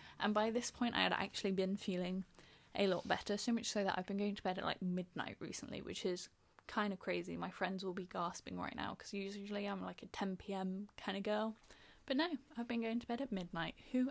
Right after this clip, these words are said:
am I? But yeah, so the tiredness has completely gone, so I don't know if it was a symptom of something else or,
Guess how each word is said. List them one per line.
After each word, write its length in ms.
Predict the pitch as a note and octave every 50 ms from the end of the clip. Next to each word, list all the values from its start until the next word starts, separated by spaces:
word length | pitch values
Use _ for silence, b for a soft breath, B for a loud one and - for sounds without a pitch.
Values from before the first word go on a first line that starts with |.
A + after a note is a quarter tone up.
| C4+ -
am 160 | F#3+ E3+ E3
I? 180 | F3 F3+ G3 B B B B B B B B B B B B - -
But 160 | A#3 A3+ -
yeah, 160 | A3 A#3+ G3+
so 240 | - - G3+ F#3+ F3
the 140 | - G#3 G#3
tiredness 520 | - - - A#3 A#3 B3+ - B3+ B3 -
has 140 | B3 A3+ G#3+
completely 460 | - - G#3 - A3 F#3+ - - F3+
gone, 280 | F3+ F3+ F3 F3+ F3+ F#3+
so 140 | - -
I 40 | G3+
don't 200 | G3+ A3 A3 A#3
know 80 | B3+ C4+
if 120 | C4 -
it 60 | -
was 160 | - G#3 G3+ G3+
a 160 | G3+ G3+ G3+
symptom 460 | - - G3+ - - - G#3+ G#3 G#3
of 100 | G3+ G3
something 400 | - - - - - - - F#3+
else 400 | G3 A3 B3 A#3+ - - - -
or, 260 | F#3+ G3 F#3+ G3 G3+